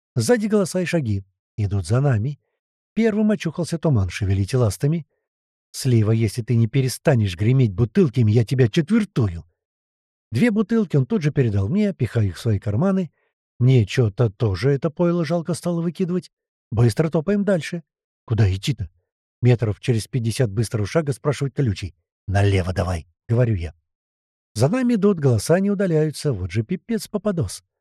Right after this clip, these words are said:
Стало нифига не смешно. Валить тут этих точно не вариант. Ещё сто метров, и мы вываливаемся на берег. Вон пирсы, корабли. «Твою мать!» —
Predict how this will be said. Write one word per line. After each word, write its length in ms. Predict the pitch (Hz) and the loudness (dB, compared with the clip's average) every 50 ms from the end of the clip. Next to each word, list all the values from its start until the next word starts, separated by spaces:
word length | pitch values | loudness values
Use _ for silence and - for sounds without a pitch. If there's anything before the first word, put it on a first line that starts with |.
| _ _ _ _ _ | _ _ _ _ _
Стало 320 | _ - - - 135 120 120 | _ -6 0 2 2 4 4
нифига 420 | 120 120 113 - 175 151 156 143 | 2 2 0 -2 -2 -2 0 0
не 100 | 131 135 | 0 -2
смешно. 540 | - - - 185 - - - 143 127 131 127 - _ _ _ _ _ _ _ | -4 -4 -4 -4 -4 -2 -2 -2 -2 -2 -4 -10 _ _ _ _ _ _ _
Валить 400 | 117 113 131 123 117 120 117 - | 0 2 2 4 4 2 0 0
тут 200 | _ 147 135 - | _ -4 -2 0
этих 280 | 131 113 - - - - | 0 -2 0 -4 -6 -4
точно 340 | - 117 101 - - 127 135 | -2 -2 -2 -2 -2 0 0
не 140 | 143 156 151 | 0 0 -2
вариант. 340 | 165 175 175 170 165 - - _ _ _ _ _ _ _ _ | -4 -6 -4 -6 -6 -8 -12 _ _ _ _ _ _ _ _
Ещё 260 | 123 110 - 135 123 | -2 0 0 0 -2
сто 200 | - - - 135 | 0 2 2 2
метров, 420 | 123 120 117 110 127 110 - - | 4 4 2 2 0 -2 -2 0
и 20 | 123 | 0
мы 320 | 120 117 120 120 123 - 147 | 2 4 4 2 2 0 -4
вываливаемся 720 | 131 101 117 113 110 113 110 110 113 117 110 104 - 123 | -2 0 0 2 2 2 2 2 0 0 0 0 -2 0
на 120 | 117 113 117 | 0 0 0
берег. 340 | 147 185 147 107 - - - | 0 -2 -2 -2 -6 -6 -4
Вон 260 | 143 214 214 202 151 | -2 -2 -2 -2 -4
пирсы, 400 | - 151 180 202 175 - - 135 | -4 -4 -4 -4 -6 -8 -10 -6
корабли. 560 | - 120 107 98 85 98 127 185 196 175 - _ _ _ _ _ _ _ _ _ _ _ | -4 -2 -2 -2 -2 0 -2 -2 -2 -4 -8 _ _ _ _ _ _ _ _ _ _ _
«Твою 420 | 180 175 196 190 185 180 190 185 | -8 -6 -4 -4 -4 -2 -2 -2
мать!» — 580 | 170 160 151 131 104 85 73 71 - - - | -2 -2 -2 -2 -2 -4 -6 -8 -12 -16 -20